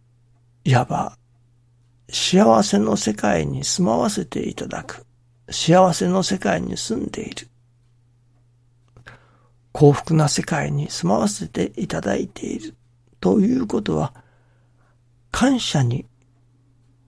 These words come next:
あふれた、感謝に満ち溢れた世界に住まわせていただいているということなのだと。これは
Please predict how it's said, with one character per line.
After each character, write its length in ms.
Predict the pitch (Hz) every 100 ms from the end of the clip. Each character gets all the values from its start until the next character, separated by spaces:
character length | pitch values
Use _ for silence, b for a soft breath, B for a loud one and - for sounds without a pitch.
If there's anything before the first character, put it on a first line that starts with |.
| -
あ 100 | -
ふ 180 | - 110
れ 120 | 95
た、 300 | - - - _ - -
感 260 | - 226
謝 180 | 208 -
に 240 | 143 143 -
満 300 | 160 156 -
ち 20 | -
溢 240 | 151 - 196
れ 120 | 202
た 280 | 202 202 - -
世 200 | - 196
界 300 | 196 202 -
に 240 | 175 151 -
住 240 | - 156
ま 80 | -
わ 100 | 202
せ 140 | 208
て 200 | - -
い 60 | -
た 120 | -
だ 160 | - -
い 100 | 202
て 140 | -
い 140 | - -
る 140 | - _ _ _ _ _ _ _ _ _ _ _ _ _ _ _ -
と 200 | 196 - b b _
い 100 | 156
う 200 | 170 214
こ 160 | - 143
と 180 | - -
な 140 | 139
の 160 | 143 -
だ 160 | -
と。 160 | - - _ _ _ _ _ _ _ _ - _ _ _ _ _ _ _ _ _ _ _ _ _ _ _ _ _ - B B B B B B _
こ 120 | - 127
れ 100 | 107
は 420 | 135 131 -